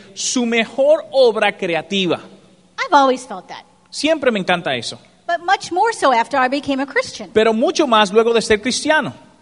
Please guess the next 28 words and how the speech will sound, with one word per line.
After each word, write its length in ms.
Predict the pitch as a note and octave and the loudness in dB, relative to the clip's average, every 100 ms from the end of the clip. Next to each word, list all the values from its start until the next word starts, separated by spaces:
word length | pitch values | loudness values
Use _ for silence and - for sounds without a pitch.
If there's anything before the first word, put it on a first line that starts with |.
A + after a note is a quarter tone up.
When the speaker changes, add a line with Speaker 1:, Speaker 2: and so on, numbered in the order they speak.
| _ _ _ | _ _ _
Speaker 2:
I 140 | C#4 F#4 | -2 -2
remember 340 | G#4+ F4 D4+ | -2 -6 -4
as 80 | C4+ | -4
soon 220 | - F#4 | -6 -10
as 80 | G4+ | -4
I 100 | E4 | -4
became 320 | C#4 C4 D4 | -4 -6 -8
a 60 | C4 | -8
Christian, 420 | - G4+ - C#4 - | -10 -12 -12 -14 -10
I 80 | B3 | -10
began 340 | B3 B3 B3+ | -6 -6 -6
helping 320 | A#3 A3+ A#3+ | -8 -8 -6
out 100 | A3 | -6
at 60 | A3+ | -6
the 80 | - | -8
church. 400 | - A#4 - B2+ | -6 -8 -8 -4
Speaker 1:
Yo 120 | E3 | 0
recuerdo, 360 | G3 G3 G#3 F#3+ | 0 2 2 4
luego 220 | G3+ A3 | 4 4
de 60 | |
ser 180 | F#3+ G#3+ | 2 0
cristiano, 400 | G#3 E3+ G3+ G#3 | -2 -2 0 0
comencé 460 | G3+ F3+ - F#3+ F#3 | -2 -4 -2 -2 0
a 80 | E3 | -2
trabajar 360 | E3+ D#3+ D#3 D#3+ | 0 2 0 -2
en 80 | |
la 60 | D#3 | -4
iglesia, 380 | D3 C#3+ - | -2 -2 -2